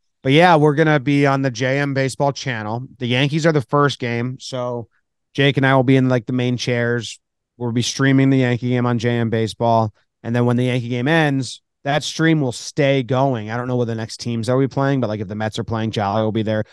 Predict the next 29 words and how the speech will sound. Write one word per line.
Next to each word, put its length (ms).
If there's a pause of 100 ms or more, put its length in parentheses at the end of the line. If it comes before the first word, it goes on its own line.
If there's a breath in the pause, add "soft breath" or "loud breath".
(100)
All 80
our 120
baseball 320
creators 280
will 80
be 100
around. 320 (420)
Jake 180
and 80
I 80
will 100
go 140
to 80
Talking 360
Yanks 280
and 100
do 300
the 320
episode. 580 (520)
Or 100
actually, 220
we 80
don't 240
do 160
an 80
episode 320
after 200
opening 240
day. 140